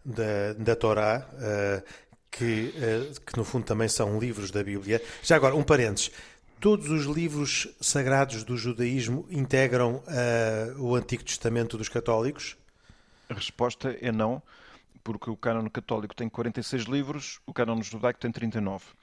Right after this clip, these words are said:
Speaker 2: E isto é assim porque, eh, após, eh, julgo que não, não sei se foi no segundo século, primeiro século, o próprio judaísmo prescindiu de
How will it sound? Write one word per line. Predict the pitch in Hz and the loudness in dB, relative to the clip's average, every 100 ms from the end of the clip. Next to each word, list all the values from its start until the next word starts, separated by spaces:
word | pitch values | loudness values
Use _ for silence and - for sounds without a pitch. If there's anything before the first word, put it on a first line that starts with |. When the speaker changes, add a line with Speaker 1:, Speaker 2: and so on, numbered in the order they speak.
| - - - | -20 -20 -16
Speaker 2:
E | - 113 | -4 -2
isto | 113 - | -2 0
é | 123 | 0
assim | 117 - 131 | 0 -2 -2
porque, | 127 131 117 - 135 123 101 - - - _ | -4 -8 -10 -4 0 0 0 -6 -18 -20 _
eh, | - 117 113 113 113 107 - - | 0 2 4 2 2 0 -4 -4
após, | 123 - 139 135 120 101 - - - - _ - | -4 4 6 6 4 0 -6 -8 -12 -14 _ -4
eh, | 131 117 113 110 107 104 101 - - - 104 - | -2 0 2 0 0 -2 -4 -8 -14 -18 -18 -14
julgo | 113 131 120 | -2 -2 -2
que | |
não, | 127 123 127 | 0 0 0
não | 123 | -2
sei | 127 131 | -4 -6
se | - - | -8 -2
foi | 131 | 0
no | 120 | 0
segundo | - 131 131 | -2 -4 -4
século, | - 143 139 117 | 0 2 2 -2
primeiro | 104 120 110 | -4 -4 -4
século, | - 127 123 139 139 - - _ _ _ | -2 -2 -2 -6 -8 -12 -20 _ _ _
o | 139 | -8
próprio | - 147 - 143 143 147 | 4 4 4 0 0 0
judaísmo | - 139 139 139 139 143 139 151 - - - - - | -2 -2 0 0 0 -2 -2 -4 -6 -14 -20 -18 -4
prescindiu | 156 - 156 143 131 147 147 | 0 2 2 2 2 2 2
de | 135 147 147 | 2 4 4